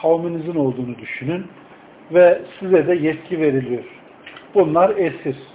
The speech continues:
hükmü ver dense ne yaparsınız? Sa'd hepsinin, buluğa erenlerin,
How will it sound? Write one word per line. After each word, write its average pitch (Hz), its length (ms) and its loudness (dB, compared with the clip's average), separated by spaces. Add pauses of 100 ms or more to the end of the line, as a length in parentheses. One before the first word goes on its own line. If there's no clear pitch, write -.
(360)
hükmü 180 400 -4
ver 160 300 6
dense 143 480 0 (1040)
ne 139 60 -2
yaparsınız? 127 680 -6 (2750)
Sa'd 147 240 4 (680)
hepsinin, 160 640 -4 (640)
buluğa 147 420 4
erenlerin, 131 800 -4